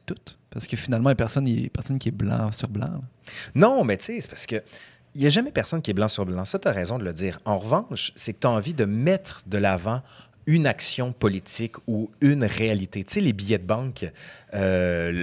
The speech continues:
Speaker 2: le dix dollars avec Viola Desmond qu'on a
Speaker 1: Ouais.
Speaker 2: mis dessus, là,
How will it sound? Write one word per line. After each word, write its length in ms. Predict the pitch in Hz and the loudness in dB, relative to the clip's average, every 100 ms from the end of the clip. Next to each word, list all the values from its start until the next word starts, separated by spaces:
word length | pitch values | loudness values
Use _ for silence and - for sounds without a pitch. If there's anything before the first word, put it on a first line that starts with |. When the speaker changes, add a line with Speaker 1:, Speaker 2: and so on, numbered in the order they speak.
| 76 80 | -4 -2
Speaker 2:
le 120 | 98 | -2
dix 200 | 95 110 | 0 2
dollars 260 | 101 117 | 4 4
avec 160 | 117 95 | 2 -2
Viola 220 | 95 95 | -2 -2
Desmond 420 | 95 87 107 127 | -2 -6 -6 -6
qu'on 220 | 110 95 87 | -6 0 2
a 40 | |
Speaker 1:
Ouais. 40 | 90 | 2
Speaker 2:
mis 200 | 110 117 | 2 0
dessus, 480 | 98 - - 131 | -2 -4 -4 -2
là, 200 | 107 101 | 2 0